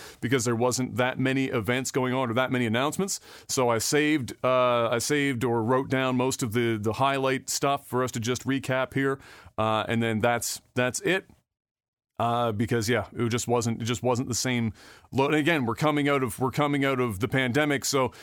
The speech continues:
the video game market in terms of development is still recovering from that. So you're not gonna get all the crazy, endless news that you might have gotten in a normal,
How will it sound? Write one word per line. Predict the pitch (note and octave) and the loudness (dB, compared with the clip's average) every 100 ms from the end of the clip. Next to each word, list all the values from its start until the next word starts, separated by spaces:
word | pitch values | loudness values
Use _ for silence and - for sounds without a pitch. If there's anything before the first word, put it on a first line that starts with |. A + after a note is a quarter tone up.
| - - | -10 -4
the | |
video | A#2+ D3 | 2 2
game | C3+ C#3 | 2 2
market | C3 C3 B2+ C3 - | 2 0 0 -2 -2
in | B2+ | -2
terms | A#2+ C3+ A#2+ | 0 0 0
of | A2 | -2
development | G#2+ C#3 C3+ B2 C3 | 0 0 0 -2 -2
is | A#2 | -2
still | - C3+ | 0 0
recovering | B2 A#2+ D3+ D3 C3+ B2 | 0 0 2 2 2 0
from | A#2 A#2+ | 0 0
that. | D#3 E3 | 0 -2
So | - | -2
you're | B2+ | 0
not | C3 B2 | 0 0
gonna | B2+ A#2 | 0 0
get | A#2+ A#2+ | 0 0
all | A2+ A#2 | 0 0
the | G2+ | 0
crazy, | A#2 B2+ A#2+ G#2 A#2 G#2 - - - - | -2 0 0 0 0 -2 -6 -20 -12 -2
endless | B2 A#2+ A#2 G#2+ | 2 2 2 0
news | B2 B2+ B2 A2 | 2 2 2 0
that | B2 | 0
you | A#2 | 2
might | A#2 A2+ | 2 2
have | G#2+ | 2
gotten | A2+ A2 | 0 0
in | A2 G#2 | 0 0
a | |
normal, | A2 G#2+ G#2 G2 | 0 0 -2 -4